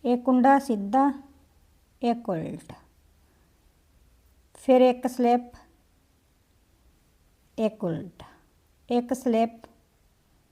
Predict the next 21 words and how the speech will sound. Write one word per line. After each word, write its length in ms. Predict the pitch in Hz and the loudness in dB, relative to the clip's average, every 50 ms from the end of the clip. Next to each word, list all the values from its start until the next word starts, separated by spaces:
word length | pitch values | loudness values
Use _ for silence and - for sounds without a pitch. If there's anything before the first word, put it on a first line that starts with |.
| _ _ _ _ _ _ _ _ _ _ _ _ _ _ _ _ _ - | _ _ _ _ _ _ _ _ _ _ _ _ _ _ _ _ _ -4
ਇੱਕ 280 | 226 226 220 220 - | -4 -4 -4 -4 -4
ਉਲਟਾ। 420 | 202 175 165 170 165 - - - 147 - - _ _ _ _ _ _ _ _ _ _ _ _ _ _ _ _ _ _ _ _ _ _ _ _ _ _ _ _ 220 | -6 -4 -4 -6 -10 -12 -16 -20 -20 -20 -20 _ _ _ _ _ _ _ _ _ _ _ _ _ _ _ _ _ _ _ _ _ _ _ _ _ _ _ _ 2
ਲਾਸਟ 500 | 220 233 240 247 254 254 247 - - 277 | 6 8 8 8 8 6 2 -2 -2 2
ਵਾਲਾ 360 | 254 254 240 220 208 208 202 | 6 6 6 6 6 4 2
ਆਪਾਂ 300 | 202 202 - 226 247 277 269 - | 2 0 -4 -4 -4 -4 -6 -10
ਸਿੱਧਾ 360 | - - 233 190 190 233 240 | -8 -8 -6 -2 2 4 4
ਬਣਾ 280 | 240 226 233 226 208 185 | 4 4 2 2 2 2
ਲਾਂਗੇ 300 | 180 190 196 196 208 220 | 0 0 -2 -4 -4 -4
ਕਿਉਂਕਿ 340 | 214 - 220 214 196 - - | -4 -2 -4 -4 -4 -4 -8
ਸਿੱਧੀ 340 | - - - 180 170 202 233 | -8 -8 -10 -8 -6 -6 -4
ਸਿਲਾਈ 440 | 220 - 214 185 180 180 - - 196 | -4 -4 -6 -6 -6 -6 -8 -10 -12
ਹੈ। 60 | 170 - - _ _ _ _ _ _ _ _ _ - | -12 -14 -20 _ _ _ _ _ _ _ _ _ 4
ਪਹਿਲੀ 420 | 262 262 269 254 269 302 320 330 | 6 6 8 6 6 4 4 2
ਸਿਲਾਈ 440 | 320 320 302 269 240 220 208 214 214 | 2 0 2 4 6 6 6 4 2
ਡਿਜ਼ਾਈਨ 480 | 208 226 226 220 233 214 202 196 196 196 | 0 0 0 2 0 0 0 -2 -2 -2
ਦੀ 100 | 185 220 214 | -2 -4 -4
ਕੰਪਲੀਟ 600 | 220 233 220 208 185 208 190 175 175 175 170 - | -2 -2 -2 -2 -2 -2 -2 -2 -2 -4 -4 -6
ਹੋ 200 | 165 196 180 - | -6 -6 -8 -8
ਗਈ, 200 | - - 175 180 - | -8 -10 -10 -10 -8
ਠੀਕ 220 | - 254 240 - | -6 -6 -4 -2
ਹੈ। 80 | 302 | -4